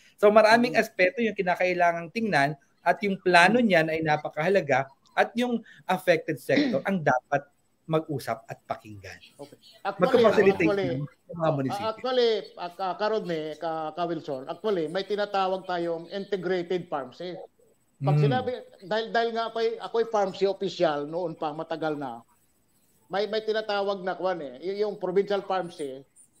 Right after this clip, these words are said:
Speaker 2: dahil nga magkaroon ng overlapping yung mga, yung, ah, um, ah, ah, ah,
Speaker 1: Municipal
Speaker 2: yung, ah,
Speaker 1: water.
Speaker 2: karagatan ng municipal water, ang, ang ating karagatan ng Tablas at Mindoro, nagkaroon ng integration.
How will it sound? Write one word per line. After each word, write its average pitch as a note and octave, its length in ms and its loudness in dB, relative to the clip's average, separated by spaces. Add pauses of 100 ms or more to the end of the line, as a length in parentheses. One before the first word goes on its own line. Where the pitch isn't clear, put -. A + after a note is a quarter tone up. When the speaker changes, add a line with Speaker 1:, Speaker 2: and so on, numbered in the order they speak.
(180)
Speaker 2:
dahil G3+ 260 2
nga G3+ 240 -2 (160)
magkaroon G3 460 -4
ng A3 100 -4
overlapping G3 640 -2
yung F#3+ 240 -6
mga, F3 340 -4
yung, E3 300 -4
ah, D#3 160 -2
um, D3+ 400 -8
ah, C3+ 180 -14
ah, C3+ 340 -10 (280)
ah, B2+ 300 -12 (600)
Speaker 1:
Municipal C#3 380 -2
Speaker 2:
yung, C#3 80 2
ah, C#3 80 4
Speaker 1:
water. C3+ 160 2
Speaker 2:
karagatan G3 420 -2
ng F#3 120 -8 (640)
municipal G3 400 -4
water, G3 420 -2
ang, F3 220 -8
ang E3+ 240 -10
ating G#3 180 -6
karagatan G#3+ 460 -4
ng G3 100 -6
Tablas F3+ 380 -4
at F3 80 -16
Mindoro, D#3+ 500 -6 (560)
nagkaroon A3+ 400 -4
ng A#3 100 -4
integration. F3+ 800 -2